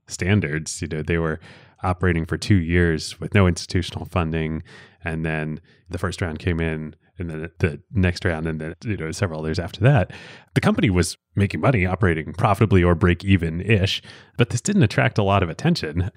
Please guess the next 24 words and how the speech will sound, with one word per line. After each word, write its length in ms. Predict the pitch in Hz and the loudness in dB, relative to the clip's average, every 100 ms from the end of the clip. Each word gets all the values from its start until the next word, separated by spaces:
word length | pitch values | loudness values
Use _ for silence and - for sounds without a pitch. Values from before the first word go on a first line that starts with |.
| - | -14
<laughs> 200 | - - | -20 -8
until 720 | - 107 95 147 127 101 101 - - - - | 2 4 4 6 6 8 6 2 -14 -20 -6
people 300 | - 123 107 | 0 2 2
started 440 | - 113 98 90 80 | 2 4 4 2 0
to 120 | 92 | 0
realize, 1000 | 82 104 127 95 82 82 80 85 - - | 2 4 4 4 4 2 0 -2 -4 -4
like, 180 | 87 80 _ _ _ _ _ - 131 117 | -4 -4 _ _ _ _ _ -20 -20 -18
wow, 640 | 117 117 131 123 82 78 85 | -12 -2 2 2 2 -2 -6
this 380 | 104 135 123 - | 2 2 2 0
is 580 | 123 113 104 92 - - _ _ _ _ _ _ _ 135 | 2 4 4 2 -2 -12 _ _ _ _ _ _ _ 0
a 140 | 120 | 0
whole 440 | - 120 123 113 | 2 6 6 6
economy 600 | 95 - - 131 180 82 | 2 -4 -2 2 2 2
going 280 | 78 80 78 | -2 -4 -4
on 100 | 73 | -2
here. 140 | 87 85 | 0 4
So 100 | 120 | 4
let's 140 | - | 4
get 140 | 151 | 2
into 180 | 143 127 | 6 6
the 200 | 90 80 - _ _ _ _ _ _ - | 6 2 0 _ _ _ _ _ _ 4
business 480 | 151 127 110 - 92 | 4 6 4 2 0
model 520 | 92 - 92 98 123 | 0 0 -4 0 2
<laughs> 120 | - | 4